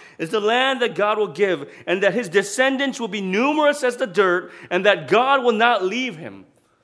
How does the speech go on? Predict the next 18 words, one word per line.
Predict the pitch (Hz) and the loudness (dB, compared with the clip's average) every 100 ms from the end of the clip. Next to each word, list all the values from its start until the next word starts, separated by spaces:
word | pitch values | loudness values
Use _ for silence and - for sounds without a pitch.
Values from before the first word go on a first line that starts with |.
| _ | _
Meaning | 180 208 175 | -8 -6 -2
God | 180 240 269 | 2 2 0
will | 240 | -4
be | 190 214 | -6 -8
with | 190 240 - | -4 -6 -4
Jacob | - 202 208 170 139 - - _ - | -4 -4 -2 -2 -2 -6 -20 _ -6
until | 175 175 - 247 220 | -4 -2 4 6 6
that | 185 | 2
promise | - 190 180 175 175 | -2 -6 -4 -4 -10
has | 143 | -12
been | - 131 | -14 -14
fulfilled. | 135 113 - 98 90 _ _ _ _ _ _ _ _ _ _ _ _ _ _ _ _ _ _ _ _ _ _ _ - | -16 -18 -18 -18 -20 _ _ _ _ _ _ _ _ _ _ _ _ _ _ _ _ _ _ _ _ _ _ _ -18
As | 135 127 | -14 -10
soon | 220 247 | -6 -4
as | 226 | -4
Jacob | 214 208 202 | -2 0 0
wakes | 185 185 175 | -2 -4 0
up, | 151 123 - | 0 0 -8